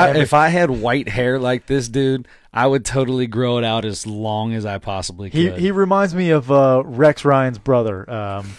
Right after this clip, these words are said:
Speaker 1: <laughs>
Speaker 2: well, I forget his first name. Anyway, uh,
Speaker 1: Ryan.
Speaker 2: R-, Ryan Ryan?
Speaker 1: Ryan Ryan.
Speaker 2: Okay. Uh, Rex Ryan's brother, Ryan Ryan. He looks like him. Um, he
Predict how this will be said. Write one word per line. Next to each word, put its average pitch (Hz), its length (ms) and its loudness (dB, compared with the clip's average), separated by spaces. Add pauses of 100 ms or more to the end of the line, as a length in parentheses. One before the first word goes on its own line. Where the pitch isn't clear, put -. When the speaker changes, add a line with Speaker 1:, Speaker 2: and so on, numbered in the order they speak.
(160)
Speaker 1:
<laughs> - 240 -16
Speaker 2:
well, 123 140 -2
I 110 120 -2
forget - 260 0
his 123 120 -2
first 120 240 0
name. 110 140 -4 (460)
Anyway, 131 440 2 (180)
uh, 98 40 -12
Speaker 1:
Ryan. 101 440 0 (120)
Speaker 2:
R-, - 360 -20 (120)
Ryan 143 420 4
Ryan? 165 340 4 (240)
Speaker 1:
Ryan 104 340 -6
Ryan. 95 420 -6
Speaker 2:
Okay. 131 340 0 (200)
Uh, 131 380 0
Rex 147 260 0
Ryan's 151 280 0
brother, 139 260 2
Ryan 131 300 0
Ryan. 127 220 0
He 127 60 -2
looks 127 160 -4
like 131 140 -4
him. 123 160 -2 (600)
Um, 127 360 -2
he 160 360 0